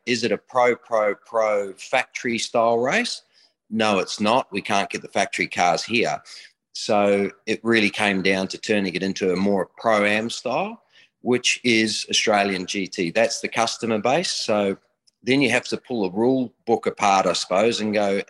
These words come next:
"How does that work for them? How do we make the am component important?" They're the integral part of the race now. Um, so we had a lot of think tanks, a lot of meetings,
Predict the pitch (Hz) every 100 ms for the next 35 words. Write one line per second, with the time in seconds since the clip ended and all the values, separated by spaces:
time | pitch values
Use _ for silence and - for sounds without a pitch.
0 | - 117 120 113 - 107 98 101 98 92
1 | - 95 101 151 226 _ - - - -
2 | - 123 123 117 117 110 110 110 _ _
3 | _ 107 101 95 - 113 117 120 - 98
4 | - 101 101 98 - _ _ _ _ 110
5 | 104 - 120 107 - 76 - _ - -
6 | 113 123 120 113 101 - 120 107 98 -
7 | 113 110 95 82 85 98 107 - 113 120
8 | 190 240 _ - _ _ - 104 107 107
9 | 104 104 98 _ _ - _ - - 131
10 | 120 113 - _ _ _ - 151 123 117
11 | 104 - 120 127 - 123 123 - 110 110
12 | 101 113 117 123 120 120 -